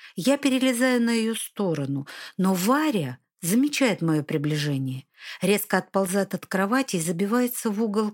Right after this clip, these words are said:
комнаты, прикрывая голову руками. Она продолжает выть, но выглядывает периодически из-под рук. Взгляд такой испуганный, что внутри меня сжимается сердце и растёт желание убивать с особой жестокостью.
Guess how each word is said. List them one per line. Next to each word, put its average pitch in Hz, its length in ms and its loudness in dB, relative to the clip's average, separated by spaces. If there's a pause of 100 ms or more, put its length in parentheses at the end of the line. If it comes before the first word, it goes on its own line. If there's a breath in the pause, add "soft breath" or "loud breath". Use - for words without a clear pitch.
комнаты, 151 720 -2 (360 soft breath)
прикрывая 190 520 0
голову 160 440 -2
руками. 156 600 -4 (480)
Она 226 200 4
продолжает 240 720 4
выть, 277 500 0 (680 loud breath)
но 240 120 4
выглядывает 196 840 2
периодически 190 760 0
из-под 185 340 -2
рук. 185 340 -4 (600)
Взгляд 226 380 2
такой 240 440 0
испуганный, 208 600 0
что - 240 -4
внутри 202 380 0
меня 214 300 4
сжимается 202 540 0
сердце - 580 -2
и 202 220 0
растёт 196 340 0
желание 208 600 4
убивать 233 800 0
с - 80 -8
особой 170 360 -2
жестокостью. 160 840 -6